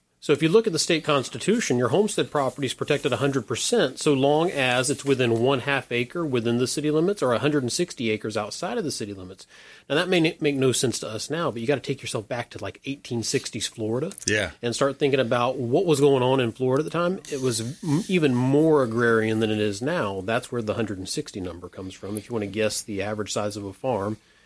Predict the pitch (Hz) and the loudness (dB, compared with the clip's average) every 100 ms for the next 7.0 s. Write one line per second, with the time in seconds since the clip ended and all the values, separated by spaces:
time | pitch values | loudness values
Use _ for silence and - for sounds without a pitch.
0 | - 98 110 151 - 131 110 131 117 - | -6 -2 0 0 2 2 2 2 0 -2
1 | - 143 120 107 113 - _ _ _ - | 0 4 4 2 -2 -4 _ _ _ -4
2 | 127 131 131 151 143 - 127 123 135 131 | 0 2 4 2 0 -2 0 2 2 2
3 | 131 131 117 151 98 95 - - 95 95 | 2 0 2 0 0 -8 -14 -4 -4 0
4 | 131 147 151 202 202 - - 220 185 104 | 0 2 4 2 2 -2 -2 2 2 2
5 | - 147 165 151 131 - 185 175 - 185 | -4 -6 -2 0 0 0 -2 -2 -4 -2
6 | 208 175 - 113 110 139 135 143 127 117 | 0 -2 -2 -6 -2 -2 -2 0 0 -2